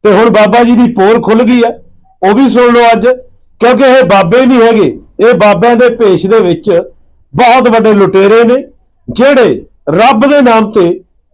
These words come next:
ਜਨਤਾ ਨੂੰ ਲੁੱਟਦੇ ਨੇ ਔਰ ਜਨਤਾ ਭੋਲੀ ਭਾਲੀ ਅੱਖਾਂ ਤੇ ਪੱਟੀਆਂ ਬੰਨ੍ਹ ਕੇ ਇਹਨਾਂ ਬਾਬਿਆਂ ਦੇ ਪਿੱਛੇ ਪੈਂਦੀ ਹੈ।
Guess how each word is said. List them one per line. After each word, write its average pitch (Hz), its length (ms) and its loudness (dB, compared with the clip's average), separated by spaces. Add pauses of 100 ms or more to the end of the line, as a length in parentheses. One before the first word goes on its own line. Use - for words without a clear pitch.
ਜਨਤਾ 254 440 0
ਨੂੰ 247 100 2
ਲੁੱਟਦੇ 202 380 0
ਨੇ 220 280 -2 (180)
ਔਰ 202 80 0
ਜਨਤਾ 226 540 0 (340)
ਭੋਲੀ 233 400 0
ਭਾਲੀ 214 320 2
ਅੱਖਾਂ 220 240 -2
ਤੇ 220 160 0
ਪੱਟੀਆਂ 208 440 -2
ਬੰਨ੍ਹ 196 200 0
ਕੇ 185 140 -6 (580)
ਇਹਨਾਂ 254 200 2
ਬਾਬਿਆਂ 226 320 0
ਦੇ 254 100 0
ਪਿੱਛੇ 220 320 -2
ਪੈਂਦੀ 151 460 -2
ਹੈ। - 40 -18